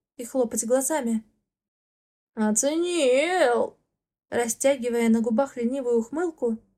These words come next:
довольным тоном, точно насытившийся тигр произносит: «А ты, как я погляжу, не один?»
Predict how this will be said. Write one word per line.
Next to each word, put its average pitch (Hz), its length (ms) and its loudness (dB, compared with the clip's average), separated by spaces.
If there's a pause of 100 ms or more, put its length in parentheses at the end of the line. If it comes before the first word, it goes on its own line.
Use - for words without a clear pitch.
(240)
довольным 226 540 4
тоном, 269 480 -2 (580)
точно 254 300 -2
насытившийся 254 680 -4
тигр 233 340 -4
произносит: 285 720 -4 (680)
«А 240 200 -2
ты, 403 280 2
как 415 200 -2
я 403 140 4
погляжу, 349 560 -2
не 311 140 0
один?» 330 380 2